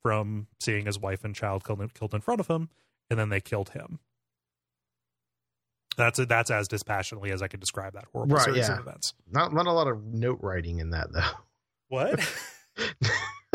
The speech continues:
Speaker 2: But when did he have time to write a note?
Speaker 1: <laughs> I think they, I, I, I think that they just
Speaker 2: No, I
Speaker 1: wrote
Speaker 2: think
Speaker 1: it.
Speaker 2: it was before. Yeah.
Speaker 1: <laughs>
Speaker 2: Yeah.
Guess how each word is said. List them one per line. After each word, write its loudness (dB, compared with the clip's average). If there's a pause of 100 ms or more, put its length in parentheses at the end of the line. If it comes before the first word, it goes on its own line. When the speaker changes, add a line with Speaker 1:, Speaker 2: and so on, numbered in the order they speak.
(960)
Speaker 2:
But 2
when 4
did 2
he 2
have 2
time 2
to 4
write 2
a 4
note? 4
Speaker 1:
<laughs> -2
I 2
think -2
they, -2 (180)
I, 0 (120)
I, 0 (120)
I 2
think -4
that 0
they -2
just 2
Speaker 2:
No, 2
I 4
Speaker 1:
wrote 4
Speaker 2:
think 4
Speaker 1:
it. 0
Speaker 2:
it 0
was -2
before. -4 (360)
Yeah. 4 (280)
Speaker 1:
<laughs> -2
Speaker 2:
Yeah. 0